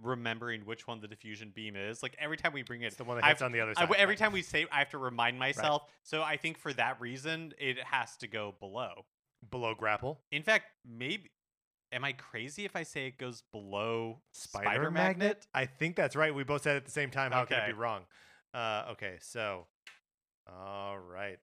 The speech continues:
Speaker 2: there we go. The Diffusion Beam is now between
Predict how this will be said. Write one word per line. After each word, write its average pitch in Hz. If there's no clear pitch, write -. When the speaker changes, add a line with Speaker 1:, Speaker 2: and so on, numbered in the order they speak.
Speaker 2:
there 101
we 98
go. 98
The 104
Diffusion 113
Beam 110
is 98
now 110
between 135